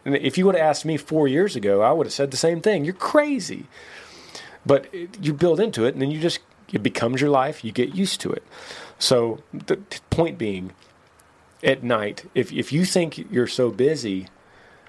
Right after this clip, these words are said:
that you, you have to go to bed at midnight, then I go back to this. Time block your day. Meaning, for seven days in a row, write down each hour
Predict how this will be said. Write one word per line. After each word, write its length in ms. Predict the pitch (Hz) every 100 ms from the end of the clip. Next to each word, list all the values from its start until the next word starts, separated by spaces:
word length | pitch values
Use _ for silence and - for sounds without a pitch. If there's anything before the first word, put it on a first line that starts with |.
| _ -
that 180 | 123 104
you, 240 | 113 113 - _ _
you 140 | - 113
have 340 | - 156 -
to 80 | 135
go 100 | 123
to 80 | 107
bed 160 | 104
at 80 | 107
midnight, 460 | 135 160 107 104 - - - - -
then 340 | 123 131 120 -
I 140 | 123
go 160 | 123 123
back 180 | 117 110
to 80 |
this. 320 | 127 147 - -
Time 400 | - 131 131 156
block 320 | 135 117 110
your 120 | 117 98
day. 320 | 101 - - _ _ _ _ _ - - - - _ -
Meaning, 460 | 120 110 110 101 - _ _ _ -
for 200 | - 120
seven 480 | - - 131 139 151
days 280 | 139 127 131
in 60 |
a 40 | 151
row, 340 | 104 95 110 - _ - - _ _
write 460 | - 104 110 - -
down 440 | 123 117 117 113 - _ _ _
each 340 | - 151 160 -
hour 440 | - 113 117 120